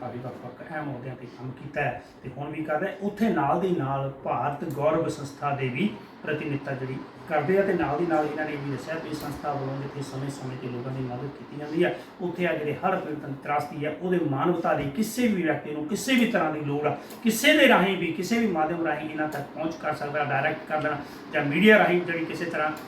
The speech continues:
ਜਾਂ ਕਿਸੇ ਹੋਰ ਮੁਅੱਜ਼ਜ਼ ਵਿਅਕਤੀ ਨਾਲ ਇਹਨਾਂ ਨਾਲ ਕਰਨ। ਇਹ ਹਰ ਹੀਲੇ ਜਿਸ ਤਰ੍ਹਾਂ ਦੀ ਕੋਈ ਰਿਕੁਆਇਰਮੈਂਟ ਹੋਊਗੀ, ਉਹਦੇ ਮੁਤਾਬਕ ਉਹਨਾਂ ਦੀ ਰਿਕੁਆਇਰਮੈਂਟ ਪੂਰੀ ਕਰਨ ਦਾ ਕੋਸ਼ਿਸ਼ ਕਰਨਗੇ ਔਰ ਨਾਲ ਦੀ ਨਾਲ ਕਰਨਗੇ ਵੀ। ਤੇ ਆਉਣ ਵਾਲੇ ਸਮੇਂ 'ਚ ਵੀ ਜੇ ਇਹਨਾਂ ਨੇ ਦੱਸਿਆ ਵੀ ਜਿਵੇਂ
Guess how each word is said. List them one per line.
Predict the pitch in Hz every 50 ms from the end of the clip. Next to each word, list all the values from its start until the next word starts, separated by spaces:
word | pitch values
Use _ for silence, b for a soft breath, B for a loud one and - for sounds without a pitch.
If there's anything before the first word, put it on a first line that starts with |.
| - - - 156
ਜਾਂ | 220 247 254 -
ਕਿਸੇ | 233 196 202
ਹੋਰ | 190 180 185 185
ਮੁਅੱਜ਼ਜ਼ | 170 160 170 170 165 165 165
ਵਿਅਕਤੀ | 156 156 147 - - 147
ਨਾਲ | 151 151
ਇਹਨਾਂ | - - 156 151 143
ਨਾਲ | 139
ਕਰਨ। | - 156 156 160 160 143
ਇਹ | 160 160
ਹਰ | 151 - - 185 196
ਹੀਲੇ | 180 - - 147 143 151 151
ਜਿਸ | 139 143 151 151
ਤਰ੍ਹਾਂ | - - 170 165
ਦੀ | 156 151
ਕੋਈ | 147 147
ਰਿਕੁਆਇਰਮੈਂਟ | 143 131 139 139 143 143 143 135 135
ਹੋਊਗੀ, | 139 139 160 165 165 B B B B - - -
ਉਹਦੇ | 196 233 233 240 220
ਮੁਤਾਬਕ | 196 170 160 160 151 151 156 160 160 - -
ਉਹਨਾਂ | - 143 143 143 139
ਦੀ | 143 143
ਰਿਕੁਆਇਰਮੈਂਟ | 139 - - 143 139 143 143 143 - -
ਪੂਰੀ | 143 143 147 147
ਕਰਨ | - 143 139 143
ਦਾ | 147 147
ਕੋਸ਼ਿਸ਼ | - - 151 151 196 175 -
ਕਰਨਗੇ | 190 180 185 190 208 220 208 - - - -
ਔਰ | 190 180 170
ਨਾਲ | 160 156 156 156
ਦੀ | 160
ਨਾਲ | 156 147 143
ਕਰਨਗੇ | 139 160 156 156 165 175 196 202
ਵੀ। | 214 226 214 - - - - -
ਤੇ | 220 - -
ਆਉਣ | 233 254
ਵਾਲੇ | 269 269 247 233
ਸਮੇਂ | - 214 202 196 196
'ਚ | 180
ਵੀ | 175 180
ਜੇ | 180 180 170 175
ਇਹਨਾਂ | 165 160 165
ਨੇ | 156
ਦੱਸਿਆ | 151 147 - 160 156
ਵੀ | 156 - 151
ਜਿਵੇਂ | 139 151 151 151 151